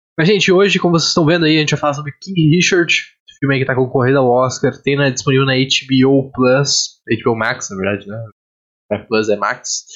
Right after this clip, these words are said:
E o filme é o seguinte: ele é uma biografia, um filme de drama e esportes, é, esportivo. A sinopse é a seguinte:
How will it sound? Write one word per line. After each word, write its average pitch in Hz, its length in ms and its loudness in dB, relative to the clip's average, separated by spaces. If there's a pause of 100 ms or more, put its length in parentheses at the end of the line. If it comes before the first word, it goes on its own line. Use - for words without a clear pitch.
(720)
E 160 80 2
o 175 60 2
filme 190 280 2
é - 20 2
o 185 60 0
seguinte: 180 560 -2 (300)
ele 139 280 2
é 139 140 2
uma 147 320 0
biografia, 160 600 0 (160)
um 147 80 -6
filme 135 200 -14
de 131 100 -14
drama 131 440 -2
e 143 100 0
esportes, 143 560 -2 (680)
é, - 80 -8
esportivo. 147 760 -2
A 143 100 -2
sinopse 135 380 -4
é - 20 2
a - 20 0
seguinte: 131 400 -6